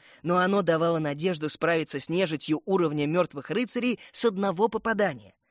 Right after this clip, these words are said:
Личу хватило двух, так что мне было чем гордиться. Личным оружием служили два аналога Беретта девяносто два G B B.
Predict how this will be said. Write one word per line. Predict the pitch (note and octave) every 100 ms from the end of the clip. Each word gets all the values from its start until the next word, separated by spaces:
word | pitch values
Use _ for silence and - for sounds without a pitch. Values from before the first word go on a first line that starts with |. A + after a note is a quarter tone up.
| _ _ _ _
Личу | D#3+ A#3+ C#4 - B3+
хватило | G3+ F#3+ - G3 F3+
двух, | D#3 C3 - - _ -
так | A3+ -
что | B3+
мне | B3 B3+
было | G3+ D3+ G3
чем | G3+ D#3+
гордиться. | D3 C3+ - - - - _ _ _ _ _ _ _ _
Личным | D#3+ B3 - C4 C4
оружием | B3 B3+ A3 A#3+ A3+
служили | E3+ F3 E3+ B3+ A#3+
два | E3+ G3 E3
аналога | D#3+ A3+ A#3+ G#3 G#3+
Беретта | D3+ D#3+ G#3+ - - G#3
девяносто | D#3+ D3+ D#3 - C#3+
два | C3+ E3+ G#3
G | F#3 D3 D#3+ F#3+
B | D#3 D3+ C#3+
B. | G#2+ A#2